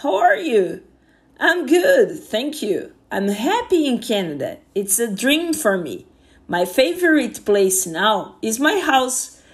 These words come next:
It's perfect and beautiful. It is not big, but it is very comfortable. The only difficult is that I am distant from you. Let me show the pictures.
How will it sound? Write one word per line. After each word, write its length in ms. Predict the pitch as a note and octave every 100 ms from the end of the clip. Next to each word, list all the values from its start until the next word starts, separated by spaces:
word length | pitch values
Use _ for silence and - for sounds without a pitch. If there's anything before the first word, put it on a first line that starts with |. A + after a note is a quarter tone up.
| -
It's 300 | G#3 G3 -
perfect 680 | - F#3 F#3 B3 C#4+ D#4 - -
and 180 | D4+ D4+
beautiful. 560 | E4+ F#4 - - - - _ _ _ -
It 240 | C5+ B4+
is 200 | E4+ D#4+
not 680 | A#3+ A3 A#3 B3+ B3+ A#3+ G3
big, 520 | A#3+ D#4 A#3+ C#3+ - - F3+
but 220 | A3 B3
it 140 | G#3+
is 180 | G3+ E3+
very 540 | D#3+ F#3+ G3+ G#3+ G#3+
comfortable. 760 | G#3+ C4 G4+ - - D3 - - _ _ _ - _
The 140 | A3 C4+
only 300 | B4+ A#4+ E4
difficult 800 | D#4 D#4+ D#4+ - A3 C4 - - - -
is 240 | G3 F3+
that 400 | G3 G3 G3+ G3 - -
I 180 | C4+ E4+
am 340 | D4+ C#4 C#4
distant 480 | B3 C4 - B3 A#3+
from 320 | - A3+ A3
you. 440 | A#3+ D#4+ B3+ - - _ _ _ _ _
Let 300 | - A#3+ -
me 100 | D4
show 320 | - D4+ D4
the 80 | D4+
pictures. 880 | D#4 D#4+ D#4+ - F#3+ - - -